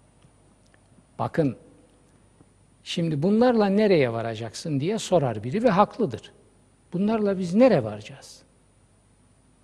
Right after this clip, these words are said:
Bu çelişkilerin, bu kaosun, bu karmaşanın, bunun için, bu gayyanın içinden.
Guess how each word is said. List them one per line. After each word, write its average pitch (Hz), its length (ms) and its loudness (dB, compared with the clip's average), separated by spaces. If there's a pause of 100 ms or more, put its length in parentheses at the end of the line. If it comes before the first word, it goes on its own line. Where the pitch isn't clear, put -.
(100)
Bu 156 40 -12
çelişkilerin, 120 840 -14 (500)
bu 139 120 -10
kaosun, 117 600 -14 (160)
bu - 120 -18
karmaşanın, 143 760 -14 (1120)
bunun - 260 -6
için, 175 360 -8
bu 151 120 -10
gayyanın 147 580 -6
içinden. 117 480 -14